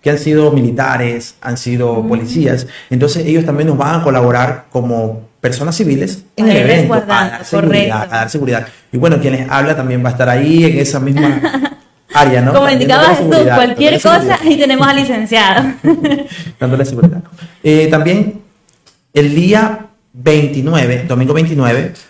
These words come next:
Speaker 1: algo que olvidaba, el domingo veintinueve va a haber una exhibición totalmente gratis en la Liga Deportiva Cantonal de Durán.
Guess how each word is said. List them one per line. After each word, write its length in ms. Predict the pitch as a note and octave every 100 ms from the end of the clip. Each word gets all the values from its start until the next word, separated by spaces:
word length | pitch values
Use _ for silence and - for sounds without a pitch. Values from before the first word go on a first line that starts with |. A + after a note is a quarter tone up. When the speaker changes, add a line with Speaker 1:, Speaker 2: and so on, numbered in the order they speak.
| _ _ _
Speaker 1:
algo 260 | C3 C3+ C#3+
que 220 | C#3 C3
olvidaba, 440 | B2+ C3+ C3 A2+ G#2+
el 80 | A2
domingo 280 | A#2+ C#3 E3
veintinueve 400 | E3+ D3 D#3+ E3+
va 100 | B2+
a 40 | E3
haber 260 | F3+ G3 F#3+
una 220 | F3 G#3
exhibición 840 | G#3+ - F3 D#3 B2+ - D#3 B2+ A#2+
totalmente 1160 | A#2+ A#2 D3 E3+ G#3+ G#3+ C3+ C#3+ D#3 D#3+ E3
gratis 480 | D3 C3 A#2+ C#3+ D3
en 100 | C#3+
la 60 | C3+
Liga 200 | B2 D#3+
Deportiva 600 | E3+ E3+ B2 B2 D3 D#3+
Cantonal 360 | D3 A#2+ A#2+ A#2
de 80 |
Durán. 440 | C#3 D3 A#2+ A#2+